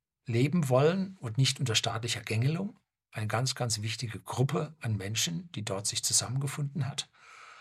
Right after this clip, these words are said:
Und die anderen, den anderen Verein, den halte ich jetzt noch ein bisschen geheim, äh, der ist nicht ganz kompatibel mit der Welt, ähm, höchst reguliert, äh, staatlich reguliert. Äh,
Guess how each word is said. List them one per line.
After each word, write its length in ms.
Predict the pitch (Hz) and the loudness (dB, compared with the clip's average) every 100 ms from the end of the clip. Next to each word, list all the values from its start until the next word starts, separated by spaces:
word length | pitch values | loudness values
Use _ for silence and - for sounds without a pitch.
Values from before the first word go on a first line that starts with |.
| - _ _ _ | -20 _ _ _
Und 440 | - 127 127 127 - _ _ | 6 8 8 6 0 _ _
die 80 | - | 2
anderen, 460 | - 160 196 156 110 | 6 6 8 6 4
den 100 | 117 | 2
anderen 240 | 151 143 | 4 4
Verein, 180 | - 131 | 4 4
den 160 | 127 113 | 6 8
halte 140 | 127 | 8
ich 60 | 117 | 6
jetzt 140 | 117 | 6
noch 80 | 120 | 4
ein 40 | |
bisschen 220 | 113 120 | 4 2
geheim, 440 | 107 98 113 139 139 - - - - | 2 4 6 8 6 0 -14 -12 -6
äh, 180 | 113 104 262 - - _ _ _ - - _ _ _ _ _ _ _ - - _ | -4 -4 -10 -20 -20 _ _ _ -20 -20 _ _ _ _ _ _ _ -20 -20 _
der 500 | - 175 202 165 135 | -16 -10 -10 0 2
ist 140 | - - | 4 4
nicht 120 | 147 | 4
ganz 200 | 120 127 | 4 4
kompatibel 500 | 131 117 107 135 127 | 4 2 2 2 4
mit 140 | 113 | 4
der 100 | 104 | 2
Welt, 320 | 98 123 - - - - - - - - | 4 4 4 -4 -12 -18 -18 -20 -8 4
ähm, 500 | 123 123 123 131 - - _ _ _ _ _ _ _ _ _ | 6 8 6 2 -4 -16 _ _ _ _ _ _ _ _ _
höchst 640 | 151 127 127 143 147 - - | 2 2 4 6 8 6 4
reguliert, 800 | 110 117 127 151 147 - - - _ _ _ _ - | 2 4 6 6 8 6 2 -8 _ _ _ _ -4
äh, 300 | 120 117 127 - | -2 -2 -4 -8
staatlich 400 | - 123 113 123 | 2 4 6 4
reguliert. 480 | 123 120 110 113 131 - - - - | 0 0 2 2 0 -4 -10 -12 -8
Äh, 160 | 123 | -6